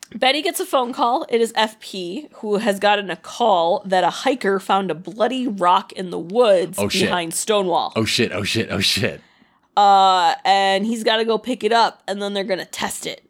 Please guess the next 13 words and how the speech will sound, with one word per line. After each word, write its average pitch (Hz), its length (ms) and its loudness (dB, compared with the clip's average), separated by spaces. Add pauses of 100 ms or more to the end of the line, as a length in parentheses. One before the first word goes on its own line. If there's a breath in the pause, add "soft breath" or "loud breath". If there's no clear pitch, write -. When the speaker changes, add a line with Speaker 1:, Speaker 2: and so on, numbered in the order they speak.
(180)
Speaker 1:
Betty's 190 260 2
all 190 140 4
like, 190 180 -4
"Okay, 233 320 0
well, 196 100 0
keep - 240 -10
me 233 120 0
updated." 185 640 -2
And 185 100 -6
then 202 140 -6
she 381 320 -2
goes 269 260 4
downstairs, 185 800 -2